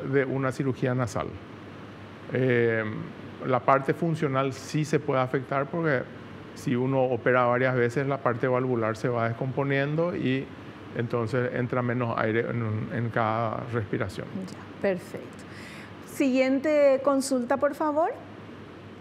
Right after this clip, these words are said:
Speaker 2: ¿El resultado de la reducción de mamas en hombre por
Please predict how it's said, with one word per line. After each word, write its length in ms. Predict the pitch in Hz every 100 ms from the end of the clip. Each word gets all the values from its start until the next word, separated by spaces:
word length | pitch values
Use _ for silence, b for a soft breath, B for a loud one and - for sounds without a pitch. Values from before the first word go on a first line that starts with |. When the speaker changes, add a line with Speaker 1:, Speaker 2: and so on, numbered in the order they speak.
| - - - - - - - - - - -
Speaker 2:
¿El 140 | 302
resultado 920 | 320 349 359 294 277 320 330 359 392 -
de 260 | 240 247 294
la 180 | 294
reducción 500 | 294 294 247 - 269
de 80 | 277
mamas 420 | 269 240 240 269
en 160 | 277 254
hombre 400 | - 226 240 254
por 260 | 247 254 247